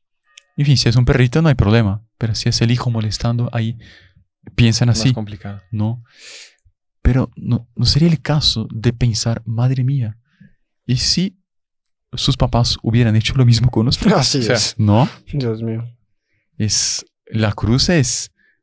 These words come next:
Speaker 1: ¿por qué no abrazamos la cruz de cada uno? Si la persona, y ahí la vida será feliz, tranquila, ¿no?
Speaker 2: Claro.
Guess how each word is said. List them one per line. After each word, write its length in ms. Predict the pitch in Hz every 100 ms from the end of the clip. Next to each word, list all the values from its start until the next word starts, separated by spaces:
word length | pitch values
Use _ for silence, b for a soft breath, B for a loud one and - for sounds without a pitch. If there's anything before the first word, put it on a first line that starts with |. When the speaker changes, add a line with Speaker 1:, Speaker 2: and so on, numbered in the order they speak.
| _ _ - _
Speaker 1:
¿por 120 | - -
qué 80 |
no 60 | 214
abrazamos 640 | 208 160 - 131 113 107 -
la 200 | - 117
cruz 220 | 113 117
de 100 | 110
cada 240 | 117 117 117
uno? 380 | 104 101 104 _ _ _ _ _ _ _ _ _
Si 200 | - 117
la 100 | 113
persona, 400 | 117 - 135 - b b b
y 100 | 131
ahí 100 | 139
la 100 | 156
vida 180 | 151 143
será 200 | - 127
feliz, 540 | - 120 113 - -
tranquila, 640 | - 113 104 113 107 110 107 _
¿no? 340 | 110 104 107 110 117 -
Speaker 2:
Claro. 260 | 127 107